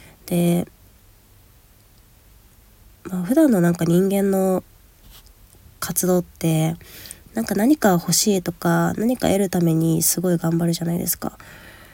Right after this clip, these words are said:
お金を得るために仕事を頑張るとか。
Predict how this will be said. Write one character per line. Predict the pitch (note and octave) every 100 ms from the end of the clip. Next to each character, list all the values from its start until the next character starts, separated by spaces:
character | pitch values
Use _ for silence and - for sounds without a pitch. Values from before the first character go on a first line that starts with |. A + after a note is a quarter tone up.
| - - - - _ -
お |
金 | F3 F#3+ G3
を | G3 G3 F#3+ F#3 - _
得 | F#3+
る | F3
た | E3+
め | D#3+ D#3
に | D#3+ E3 F3 - _ _
仕 | - -
事 | D#3+ D#3
を | D3+
頑 | D#3 D#3
張 | D#3+
る |
と | - -
か。 | -